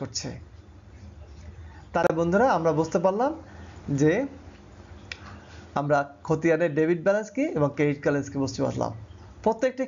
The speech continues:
খতিয়ান দেওয়া থাকলে শুধু দেখে দেখে রেওয়া মিল করা যেত। এরকম যদি প্রত্যেকটা রা-, খতিয়ান আমাদের সামনে দেওয়া থাকতো তাহলে আমরা বুঝতাম যে আমাদের এটা debit balance না credit balance। যদি debit balance হয় টাকাটা রেওয়া মিলে debit পাশে বসবে, আর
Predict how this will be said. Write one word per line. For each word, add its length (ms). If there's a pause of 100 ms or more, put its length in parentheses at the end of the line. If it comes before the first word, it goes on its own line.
খতিয়ান 320 (100)
দেওয়া 200
থাকলে 200 (100)
শুধু 200 (460)
দেখে 220
দেখে 240 (120)
রেওয়া 160
মিল 220
করা 200
যেত। 160 (1160)
এরকম 340
যদি 180
প্রত্যেকটা 460 (100)
রা-, 220 (120)
খতিয়ান 340
আমাদের 320 (300)
সামনে 300
দেওয়া 200
থাকতো 260 (320)
তাহলে 240
আমরা 140 (100)
বুঝতাম 300 (540)
যে 100 (400)
আমাদের 220
এটা 200
debit 240
balance 340
না 120
credit 240
balance। 220 (100)
যদি 200
debit 220
balance 280
হয় 180
টাকাটা 240 (100)
রেওয়া 160
মিলে 200
debit 220
পাশে 200
বসবে, 220 (600)
আর 80